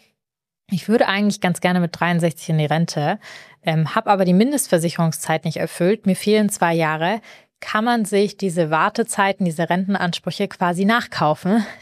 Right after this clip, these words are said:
dass man dann früher, natürlich früher immer mit einem Abschlag,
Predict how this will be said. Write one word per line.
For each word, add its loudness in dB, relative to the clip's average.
dass -2
man 0
dann 0
früher, 2
natürlich -4
früher 0
immer -2
mit -4
einem -2
Abschlag, -2